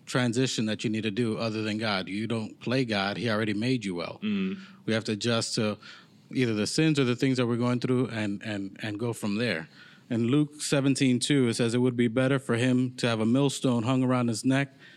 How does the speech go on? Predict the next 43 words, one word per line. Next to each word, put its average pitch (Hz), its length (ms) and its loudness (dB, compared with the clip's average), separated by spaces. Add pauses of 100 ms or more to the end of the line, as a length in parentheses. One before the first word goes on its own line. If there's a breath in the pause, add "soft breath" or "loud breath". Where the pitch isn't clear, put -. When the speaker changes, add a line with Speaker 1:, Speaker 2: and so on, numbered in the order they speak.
(180 loud breath)
Speaker 1:
and 110 120 0
were 110 120 2
cast 123 340 0
into 123 200 -2
the 107 100 0
sea 117 480 2 (340 loud breath)
than 117 160 2
should 113 180 -2
cause 131 280 2
one 127 140 4
of 117 60 2
these 113 200 0
little 127 240 2
ones 107 280 -2
to 107 100 -4
sin." 90 420 -4 (500 loud breath)
This 127 180 -2
is 123 120 0
a 123 60 0
sin. 135 300 0
There's 117 200 0
other 135 240 0
sins 131 280 0
out 123 200 0
there. 120 280 0
So 110 220 -2
the 104 100 -4
father 131 400 0
himself 120 460 0
should 123 220 -2
be 117 140 0
cast 120 360 -2
into 117 180 -4
the 107 120 -4
sea 127 200 -2
based 117 280 -2
off 110 120 -2
what 107 140 -4
he's 110 140 -4
not 104 180 -4
doing 107 240 -4
as 104 80 -6
parenting. - 520 -6